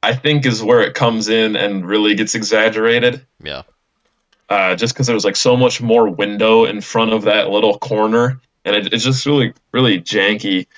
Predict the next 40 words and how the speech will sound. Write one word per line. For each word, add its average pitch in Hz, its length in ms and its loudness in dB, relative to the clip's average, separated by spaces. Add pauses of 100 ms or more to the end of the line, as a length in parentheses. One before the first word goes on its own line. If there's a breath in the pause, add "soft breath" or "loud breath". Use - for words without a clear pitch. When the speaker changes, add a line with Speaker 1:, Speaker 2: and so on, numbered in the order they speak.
(160 soft breath)
Speaker 2:
Yeah, 78 360 -16
Speaker 1:
Um, 92 340 0
Speaker 2:
it's - 100 -8
Speaker 1:
I 104 100 -2
don't 139 100 2
Speaker 2:
not 156 80 2
right. - 60 -8
Speaker 1:
think 151 140 -2
there's 143 120 0
a 113 60 2
good 113 260 0
way 123 140 2
to 110 100 0
do 113 260 2
that. 95 180 2
You'd 98 80 0
have 117 100 0
to 95 220 0
completely 113 580 -2
rework 101 440 0
that 87 220 -2
body, 87 480 -2 (640)
Speaker 2:
You, 160 180 -8
Speaker 1:
which, 214 200 -2
Speaker 2:
you, 202 80 2
Speaker 1:
um, 165 300 -2 (180)
Speaker 2:
if 156 220 -10
you 196 100 -6
just 185 320 -8
used 131 400 -8
the 117 80 -12
square 113 640 -8
door 98 480 -8 (240)
that 98 160 -10
a 90 60 -8
Cherokee 104 480 -8
has 131 300 -8
in 123 100 -16
the 104 60 -12
back. 90 500 -6